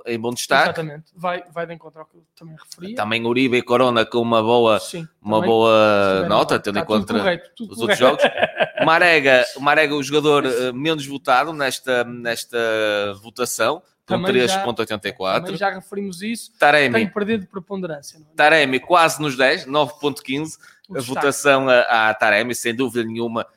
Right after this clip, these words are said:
Speaker 2: E Taremi
Speaker 1: o
Speaker 2: é o
Speaker 1: melhor
Speaker 2: melhor.
Speaker 1: jogador.
Speaker 2: Tá tudo ce-, tá tudo certo.
Speaker 1: Tudo certinho.
Speaker 2: <laughs> Tá tudo correto.
Speaker 1: Depois temos Luís Dias também acima do chat,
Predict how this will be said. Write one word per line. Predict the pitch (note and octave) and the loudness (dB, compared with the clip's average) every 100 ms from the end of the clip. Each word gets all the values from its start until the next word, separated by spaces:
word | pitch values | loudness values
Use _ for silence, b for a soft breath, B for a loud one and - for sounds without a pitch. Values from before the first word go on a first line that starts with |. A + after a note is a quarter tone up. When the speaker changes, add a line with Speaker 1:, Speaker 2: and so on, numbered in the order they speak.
| - | -14
Speaker 2:
E | |
Taremi | F3 G#3 F#3+ | -4 -2 0
Speaker 1:
o | |
Speaker 2:
é | - | 2
o | |
Speaker 1:
melhor | B2 | 2
Speaker 2:
melhor. | A#2+ | 2
Speaker 1:
jogador. | A2+ G#2+ A2 | 0 2 2
Speaker 2:
Tá | C3 | 2
tudo | D4+ | 0
ce-, | - - | -6 -6
tá | - E4+ | 2 2
tudo | D#4+ C#4+ | 2 -8
certo. | - E3 - | -6 -6 -6
Speaker 1:
Tudo | - C4+ | -6 -6
certinho. | - C4 G3+ A#3+ C4 | 0 2 4 2 2
Speaker 2:
<laughs> | - | -2
Tá | - C4+ | 0 0
tudo | D4+ | -2
correto. | D#4 A3 F3+ - | -6 -2 -2 -2
Speaker 1:
Depois | C#4 B3 E3+ D#3 | -2 0 0 2
temos | G3+ E3+ E3 | 2 2 0
Luís | E3 F3 D#3+ | 2 2 2
Dias | E3 F#3+ E3+ | 2 0 2
também | D#3+ D#3+ D3 | 2 2 0
acima | C#3 - E3 D3 | -2 -2 0 0
do | C#3 | 0
chat, | - C#3 D#3+ | 0 0 0